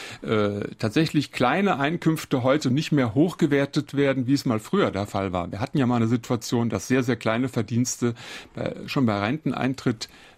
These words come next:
äh, aufgestockt wurden. Und das, äh, sollte man auch wieder machen. Also das Hauptproblem ist meines Erachtens, dass diejenigen, die eher schlecht verdient haben, die lange Jahre schon im Berufsleben benachteiligt wurden, dass man denen auch eine ordentliche Rente verschaffen soll. Und das würde man schaffen,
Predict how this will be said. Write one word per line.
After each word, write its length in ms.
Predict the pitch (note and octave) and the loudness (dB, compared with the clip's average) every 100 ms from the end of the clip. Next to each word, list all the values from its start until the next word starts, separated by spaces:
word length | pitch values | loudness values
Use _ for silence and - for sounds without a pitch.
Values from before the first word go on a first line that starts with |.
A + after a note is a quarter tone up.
| _ _ - | _ _ 0
äh, 320 | G#2+ G2+ G2+ | 2 2 0
aufgestockt 880 | - D#3 - C3+ - A#2+ - - A2+ | 0 0 2 2 2 0 -2 -6 4
wurden. 600 | D3+ C#3 G2 F2 D#2+ D#2+ | 6 6 2 -4 -4 -8
Und 300 | - G#2 G#2 | -2 -2 2
das, 400 | B2 D#3+ - - | 0 0 -4 -2
äh, 280 | C#3+ C#3+ C3 | 2 4 4
sollte 280 | A#2+ C3 D3 | 4 4 4
man 140 | B2 | 2
auch 120 | G2 G#2 | 0 0
wieder 200 | A2+ G#2+ | 2 2
machen. 400 | B2 G#2 F#2 - | 0 -2 -4 -2
Also 200 | G#2 A2 | 0 2
das 280 | A2+ - | 0 0
Hauptproblem 580 | D#3 - - D3+ C#3+ C3+ | -2 -2 -2 0 2 2
ist 160 | C#3+ - | 0 0
meines 300 | B2+ C3 A2+ | 2 2 0
Erachtens, 420 | - A#2 B2+ - | -2 -4 -6 -6
dass 220 | A2 - | -8 -6
diejenigen, 540 | - E3 D3 C#3 B2+ G#2 | 0 2 4 2 2 0
die 200 | G#2 A2 | -2 0
eher 160 | F2 | 0
schlecht 380 | - C3 E3 - | -2 -2 -2 0
verdient 400 | D#3+ C#3 D3 C#3+ | -2 2 0 2
haben, 200 | B2+ A#2 | 0 0
die 120 | G2+ | 0
lange 240 | G#2 C3+ C3+ | 0 0 0
Jahre 420 | A#2+ A#2 A#2+ A2+ - - - | 2 2 0 -2 -6 -16 -12
schon 260 | - G#2 - | -4 -4 -2
im 300 | A2 G#2 F#2+ | -2 -2 0
Berufsleben 540 | A2 D#3+ - A#2 G2+ | 2 0 0 0 0
benachteiligt 840 | F#2 G2 E3 - D#3+ D3+ D3+ - | -2 -2 -2 -2 -2 0 0 -2
wurden, 440 | C#3+ C#3+ C#3+ C#3+ C3+ - - | 2 4 4 2 -4 -12 -6
dass 160 | G#2+ - | -4 -2
man 160 | G2+ | 0
denen 260 | A2+ D3+ D3+ | 2 2 2
auch 140 | A#2+ | -2
eine 120 | B2 - | -2 0
ordentliche 440 | A2 A2 G#2+ G2 | 2 2 0 0
Rente 260 | G#2+ A#2+ A2+ | 0 0 -2
verschaffen 440 | G2+ A#2 A2 G#2+ | -2 -4 -2 -2
soll. 180 | F2 F2 | -2 -2
Und 180 | F#2 G2+ | -2 -2
das 220 | B2+ C3+ | -4 0
würde 180 | C#3 C3 | 2 2
man 200 | A#2 A2+ | 0 0
schaffen, 360 | A2+ - G#2+ | -2 -2 -6